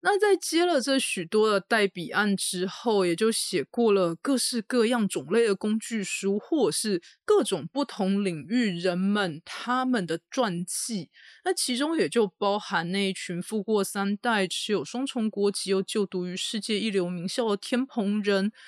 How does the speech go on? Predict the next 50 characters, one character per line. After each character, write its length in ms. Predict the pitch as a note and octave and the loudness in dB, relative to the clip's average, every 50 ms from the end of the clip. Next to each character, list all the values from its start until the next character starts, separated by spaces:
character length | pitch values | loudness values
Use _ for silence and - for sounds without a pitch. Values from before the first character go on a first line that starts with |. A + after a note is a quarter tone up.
| - - - - _ _ - | -20 -20 -20 -20 _ _ 2
那 80 | F4 G4 | 2 2
那 220 | F#4+ F#4+ G#4+ A4 G4+ | 4 4 2 4 4
个 80 | F#4+ | 2
时 220 | - - - A#3 A#3+ | 2 2 0 0 0
候 160 | A3+ D4 C#4 | 2 2 2
我 140 | C4+ C#4+ C#4 | 4 4 4
也 100 | A3 F#3+ | 4 4
就 220 | F3 - C4 B3 G#3+ | 2 2 2 0 2
觉 140 | - G#3 | 2 2
得 120 | G3 G#3 G#3 | 2 2 0
非 120 | - C4 | 0 0
常 120 | C4 A#3+ A#3 | 2 2 2
好 380 | G#3+ - - - D4 A#3+ G#3+ | 0 -2 -2 2 2 2 2
奇， 560 | G3 - - - - - - F3+ F3 F#3+ G3 - - - - - - - _ _ _ | 0 -2 -6 -6 -6 -6 -6 -4 -4 -4 -6 -6 -12 -20 -20 -20 -20 -20 _ _ _
天 160 | - F#4 G4 | 2 4 4
蓬 160 | G4+ G4+ D#4+ | 4 4 4
人 160 | D4 C4 B3 | 4 4 4
的 120 | B3 B3 A#3+ | 4 4 4
人 180 | A3+ G#3 A3 | 4 2 2
生 160 | - - C4 | 2 2 2
已 60 | B3 G3 | 2 2
经 140 | G3 G3+ | 0 -2
封 300 | G#3+ - - G#3 G#3+ A3+ A3 _ | -2 -2 0 0 2 2 2 _
顶 220 | - G3 D#3 A2 | 0 0 0 -2
了， 300 | F#2 G#2+ - - - G3+ - - | -8 -12 -12 -12 -12 -12 -6 -2
那 160 | D4 E4 E4 | 0 0 0
他 180 | - - F4+ | 0 2 2
们 120 | F4 F4 D#4+ | 2 2 2
可 240 | - - - - F#3 | 0 -4 -4 -4 -2
能 380 | F3+ F3 F3+ F3+ F3+ F#3 G#3 | -2 0 0 0 2 2 0
会 260 | G#3 - - D#4+ C#4+ | 0 2 2 2 2
觉 320 | A#3 - - - F#3+ F#3 F#3 | 2 0 -2 0 0 0 2
得 200 | - G3+ F3 F3+ | 2 0 0 0
他 100 | G3 B3+ | 0 0
们 80 | A#3 | 0
现 240 | A3+ - - A#3+ G#3+ | 0 0 0 2 2
在 140 | A3+ A3 G3+ | 2 2 2
没 180 | G3 F#3 G3+ G#3 | 2 2 2 2
有 160 | G#3 F3 F3 | 2 2 2
像 240 | - - G#3+ G3+ G#3 | 2 0 2 2 0
是 320 | - - A#3 A3 G3+ F#3 | 0 2 2 4 4 4
梅 200 | F3 F3 F#3 F3+ | 2 0 -2 -2
西 280 | F#3+ - - G#3+ A3 G#3 | -2 -2 -4 -4 -4 -2
这 140 | - - | 0 2
样 200 | B3+ A3+ G3 F#3+ | 2 4 4 2
子 260 | F#3+ - F#3+ F3 E3+ D#3+ | 0 0 -4 -6 -6 -6
站 320 | - - B3 A#3+ A3 G3+ G3 | -2 0 2 2 2 2 2
在 260 | - B3 A3 G3+ F#3+ | 2 2 2 4 2
一 360 | E3+ C#3+ C#3 F3 F#3 F3 F3 - - | 2 0 -2 -4 -6 -8 -10 -2 0
个 180 | - G#3 F#3+ | 0 2 0